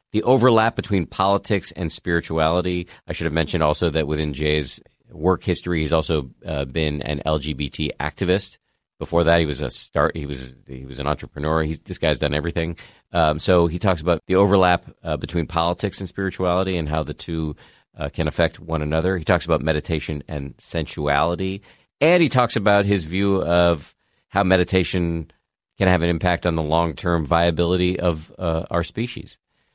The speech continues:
So a lot here with Jay, uh, a fascinating mind. Uh, so here we go, my friend,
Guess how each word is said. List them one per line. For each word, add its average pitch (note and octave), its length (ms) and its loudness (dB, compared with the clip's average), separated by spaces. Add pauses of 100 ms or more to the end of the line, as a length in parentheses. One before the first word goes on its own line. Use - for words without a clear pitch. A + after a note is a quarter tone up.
So A#2 200 4
a G2+ 140 4
lot G2 460 2 (220)
here A2+ 480 4
with F#2 200 0
Jay, G#2 440 2 (160)
uh, D#2+ 220 2 (160)
a E2 60 -2
fascinating E2+ 840 0
mind. E2+ 520 -4 (520)
Uh, D#2 220 0
so F2 180 0
here F#2+ 160 0
we F#2+ 80 0
go, G2 380 -2 (380)
my D#2 100 -4
friend, E2+ 440 -2